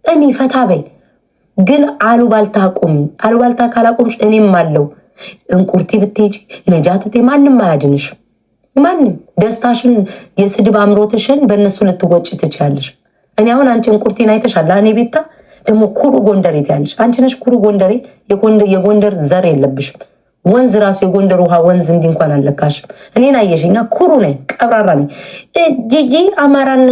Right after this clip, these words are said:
ትብል ለምናምን። ታዲያ እንቁርቲስ ስንቱ ስትናገር አልነበረ? እኔ ቀብራራ ነኝ። ጎንደር ስትይ በተግባር ጎንደርነትሽን አሳይ። እኔ እንደዛ የሰደበችኝ እንደዛ ስሜን ያጠፋችውን ቁርቲ ጋር በጭራሽ።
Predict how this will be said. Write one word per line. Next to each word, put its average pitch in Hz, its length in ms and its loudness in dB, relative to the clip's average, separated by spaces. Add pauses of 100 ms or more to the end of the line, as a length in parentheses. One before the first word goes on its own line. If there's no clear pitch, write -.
(120)
ትብል 254 360 -2
ለምናምን። 254 600 2 (120)
ታዲያ 214 260 0
እንቁርቲስ 196 440 -4 (140)
ስንቱ 208 320 -2
ስትናገር 196 520 0
አልነበረ? 190 400 0 (1000)
እኔ 247 120 2 (140)
ቀብራራ 208 540 0
ነኝ። 135 160 -2 (460)
ጎንደር 214 380 2
ስትይ 208 280 -2
በተግባር 165 480 0
ጎንደርነትሽን 147 760 0
አሳይ። 147 280 -2 (640)
እኔ 220 140 2 (100)
እንደዛ 214 340 2
የሰደበችኝ 165 640 -2
እንደዛ 175 280 2
ስሜን 190 300 0
ያጠፋችውን 175 600 -2
ቁርቲ - 260 -6
ጋር 226 140 0 (420)
በጭራሽ። 156 560 -2